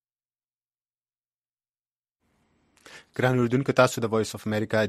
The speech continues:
ډیوا خبري خپرونې ته له واشنګټن ډي سي نه غوږ کې. د کراچۍ اوسیدونکي او د څاروو د حقونو فعال سید فیصل د تیرو پنځو کالو راهیسې د کراچۍ د څاروو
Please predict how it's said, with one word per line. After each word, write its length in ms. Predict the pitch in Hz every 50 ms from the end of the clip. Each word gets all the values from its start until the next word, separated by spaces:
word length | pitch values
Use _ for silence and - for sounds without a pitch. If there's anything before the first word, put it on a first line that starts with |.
| - -
ډیوا 180 | 107 101 107 104 - -
خبري 220 | - 92 110 120 127 -
خپرونې 300 | - - 117 123 127 123 -
ته 80 | 127 120
له 40 | 113
واشنګټن 400 | 113 110 - 117 104 - 95 90 87
ډي 60 | 95 85
سي 80 | - 98
نه 100 | 90 90 -
غوږ 180 | - 95 90 - _
کې. 160 | - 113 117 127 135 117 110
د 160 | 120 120 127 123 -
کراچۍ 260 | - 110 113 - 160
اوسیدونکي 600 | 156 147 - 139 123 113 131 143 135 - 143 139 131 - - - - - _ _ - 110 104 104 110
او 80 | 110 107 110 98
د 120 | 107 107 110 -
څاروو 400 | - - 101 101 104 107 127 156 147 104
د 80 | 101 -
حقونو 280 | 107 95 - 117 107 101
فعال 220 | - 104 107 117 123 -
سید 220 | - 104 101 95 - -
فیصل 400 | 98 92 - - - 139 156 151 127
د 100 | 127 127 -
تیرو 140 | 143 139 131 -
پنځو 240 | 127 120 127 139 135 -
کالو 220 | 139 135 135 131 127
راهیسې 360 | 123 107 127 120 - 135 131 117 - - - - _ _ - 107
د 180 | 110 113 120 117 -
کراچۍ 500 | - 120 113 113 117 - - 143 135 127 107
د 100 | 107 -
څاروو 360 | - 107 98 101 110 127 147